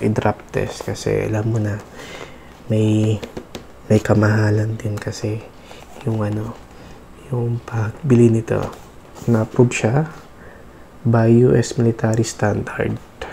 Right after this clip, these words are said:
Yun. Pwede rin pala to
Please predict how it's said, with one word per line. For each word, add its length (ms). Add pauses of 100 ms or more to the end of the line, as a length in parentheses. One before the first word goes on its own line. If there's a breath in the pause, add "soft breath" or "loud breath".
(720 loud breath)
Yun. 560 (500 loud breath)
Pwede 240
rin 160
pala 320
to 400